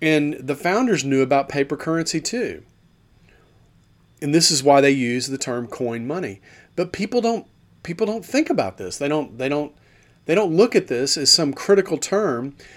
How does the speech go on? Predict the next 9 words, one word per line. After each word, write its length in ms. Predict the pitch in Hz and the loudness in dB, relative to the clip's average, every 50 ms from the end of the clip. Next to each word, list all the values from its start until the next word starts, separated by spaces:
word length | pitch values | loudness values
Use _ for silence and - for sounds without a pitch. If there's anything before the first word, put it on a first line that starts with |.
| - - - | -20 -8 -2
You 80 | 190 | 0
know, 120 | 226 220 185 - | 2 2 2 2
it, 220 | - 196 185 - - - _ _ _ _ _ _ _ | -2 -4 -6 -8 -14 -20 _ _ _ _ _ _ _
by 240 | - 180 170 226 269 | -10 -2 2 4 4
the 80 | - 170 | 6 6
way, 320 | 156 165 135 95 87 82 - _ _ _ _ _ _ _ _ _ _ _ _ - | 4 4 2 0 -4 -10 -14 _ _ _ _ _ _ _ _ _ _ _ _ -20
think 280 | - - - 285 277 | -4 0 2 2 4
about 280 | 320 214 156 131 127 143 | 6 6 4 4 4 0
this. 380 | 151 143 117 104 98 - - | 0 0 0 0 -2 -2 -4